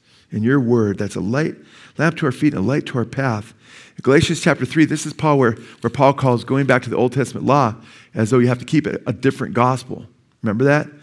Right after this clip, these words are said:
In chapter one, he says, "If an angel preached another gospel, that which we preached to you, let him be accursed," right? So someone tells you, "You've gotta keep the dietary laws, you've gotta keep the Sabbath."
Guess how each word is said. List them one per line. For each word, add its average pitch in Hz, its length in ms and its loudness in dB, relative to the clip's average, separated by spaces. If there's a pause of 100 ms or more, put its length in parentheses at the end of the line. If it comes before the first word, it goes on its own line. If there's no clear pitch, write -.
(260)
In 101 80 -10
chapter 123 300 0
one, 120 160 2
he 123 40 2
says, 113 300 -2
"If 104 120 -6
an - 160 -16
angel 113 280 0
preached 120 240 -8
another 110 200 0
gospel, 123 480 -2 (280)
that 117 100 -2
which 113 200 -4
we 113 60 -2
preached - 340 -4
to 147 40 0
you, 123 60 2
let 117 160 2
him 110 100 -4
be 123 300 0 (680)
accursed," - 560 0
right? 127 300 0 (760)
So - 120 -14
someone 151 220 2
tells 151 240 4
you, 135 80 4
"You've 113 140 4
gotta 131 240 4
keep - 240 -4
the 123 80 -4
dietary 127 400 0
laws, 104 200 -2
you've 104 100 -10
gotta 135 220 -2
keep 143 120 -6
the - 60 -10
Sabbath." 151 440 2